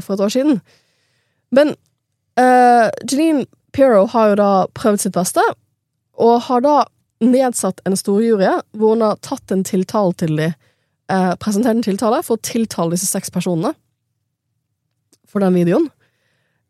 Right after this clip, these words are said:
Eh, og samtlige av den store juryen sa nei. Og det høres kanskje ikke ut som en stor greie. Vi har ikke storjuryordningen i Norge, det tror jeg vi skal, det er ikke så mange land som har, egentlig av gode grunner.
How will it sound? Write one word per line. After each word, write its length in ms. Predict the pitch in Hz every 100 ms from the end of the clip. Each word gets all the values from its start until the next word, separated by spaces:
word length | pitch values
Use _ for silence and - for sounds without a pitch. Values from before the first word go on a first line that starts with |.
| -
Eh, 240 | 220 220 - -
og 240 | 240 254 - _ _ _ _ -
samtlige 880 | - - 277 247 - - 311 202 170 _ _ _ -
av 120 | 208
den 80 | 202
store 240 | - 185 202
juryen 220 | 226 247
sa 120 | -
nei. 260 | 190 180 160 _ _ _ _ _ _ _ _ _ _ _ _ _ -
Og 80 | 285
det 100 | 359
høres 280 | 285 339 -
kanskje 260 | 269 277
ikke 100 | 277 285
ut 20 |
som 100 | 240
en 80 | 220
stor 180 | 277 240
greie. 300 | 196 277 349
Vi 100 | 240
har 140 | 247 320
ikke 240 | - 208
storjuryordningen 1000 | 190 - 202 220 240 196 170 170 170 170 170
i 260 | 165 170
Norge, 320 | 180 170 180 208
det 100 | 220
tror 120 | 214
jeg 120 | 190
vi 40 | -
skal, 300 | 175 165 165
det 80 |
er 60 | 190
ikke 120 | -
så 40 | 190
mange 180 | 175 170
land 200 | 175 190
som 140 | 165
har, 220 | 180 190 214 - 202 - _ _
egentlig 240 | 180 185 185
av 60 |
gode 180 | 175 170 170
grunner. 300 | 170 202